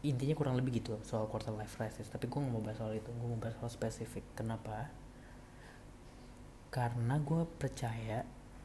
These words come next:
kita pasti dilahirin karena sebuah alasan. Pasti ada hal spesifik yang ngebuat kenapa kita dilahirin. Nah, gue ngerasa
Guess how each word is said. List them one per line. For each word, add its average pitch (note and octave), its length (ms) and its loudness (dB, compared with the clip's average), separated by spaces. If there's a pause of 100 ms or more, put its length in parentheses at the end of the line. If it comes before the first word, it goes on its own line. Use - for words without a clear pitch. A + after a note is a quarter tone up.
(120)
kita - 240 2
pasti D3 400 6
dilahirin B2 400 4
karena B2 240 2
sebuah A2+ 320 0
alasan. G#2 400 -4 (1200)
Pasti B2+ 240 2
ada B2+ 240 4
hal A#2+ 160 6
spesifik - 640 0
yang C#3+ 160 4
ngebuat B2+ 340 4 (840)
kenapa B2+ 320 2
kita - 180 -2
dilahirin. A2+ 540 4 (1600)
Nah, B2 140 6
gue A#2+ 160 4
ngerasa A2+ 560 2